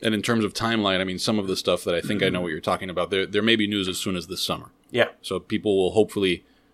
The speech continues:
Speaker 1: you know, even if it's not, like, resolution, th-, there will be, like, major movement on the issue.
Speaker 2: Yep, yep.
Speaker 1: Uh, so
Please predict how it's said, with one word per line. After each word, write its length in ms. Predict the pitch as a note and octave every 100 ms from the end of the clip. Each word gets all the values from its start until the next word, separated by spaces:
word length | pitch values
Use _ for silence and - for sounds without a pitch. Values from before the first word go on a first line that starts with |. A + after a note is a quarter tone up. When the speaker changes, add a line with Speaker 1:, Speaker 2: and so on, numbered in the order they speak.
| -
Speaker 1:
you 100 | F#2+
know, 60 | -
even 200 | A2+ A#2
if 60 | G2+
it's 120 | A2
not, 180 | G#2 F#2+
like, 160 | F2+ -
resolution, 800 | G2 F2+ F#2 B2+ F3 F#3+ D3 - -
th-, 120 | G#2+
there 140 | F#2+ G#2+
will 140 | A2+
be, 120 | A2 A2
like, 180 | G2+
major 360 | F#2+ G2 G2 G2
movement 560 | F#2+ G2+ F#2 E2+ F2 - -
on 140 | F#2+
the 120 | F#2
issue. 240 | F2+ - - -
Speaker 2:
Yep, 200 | - -
yep. 160 | B1 - - - -
Speaker 1:
Uh, 400 | A2 G2 F2+ E2 F2 _ -
so 280 | - G#2+